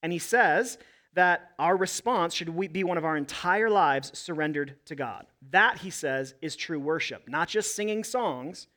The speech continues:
but lives lived surrendered to the way of Jesus. And that means being transformed by the very slow, ongoing work of renewing our minds so that we can both know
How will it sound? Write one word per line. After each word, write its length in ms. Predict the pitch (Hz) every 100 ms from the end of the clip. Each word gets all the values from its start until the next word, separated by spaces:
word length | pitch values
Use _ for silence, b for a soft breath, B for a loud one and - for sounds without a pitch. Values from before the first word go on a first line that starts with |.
| _ _ _ _ _
but 160 | 165 160
lives 480 | 165 180 208 214
lived 560 | 180 196 208 131 131 - -
surrendered 840 | - 170 147 190 214 147 117 123 b b _
to 80 | 165
the 80 |
way 180 | 156 139
of 60 | 131
Jesus. 580 | 156 247 139 87 - - _ _ _ _ _ _ _ _ -
And 160 | 151
that 200 | 208 294
means 280 | 220 170 160
being 220 | 139 180
transformed 1000 | 165 - 185 170 - 226 214 131 196 226 _ _ _ _
by 140 | 165 160
the 80 |
very 300 | 151 160 190
slow, 760 | 240 - - 180 180 180 185 185
ongoing 680 | 180 190 214 208 208 208 202
work 300 | 175 147 139
of 100 | 143
renewing 440 | 151 151 160 160
our 120 | 151 143
minds 600 | 139 127 104 90 - - _
so 180 | _ 196
that 140 | 175 170
we 120 | 190
can 180 | 190 165
both 260 | 151 143
know 520 | 151 143 147 214 320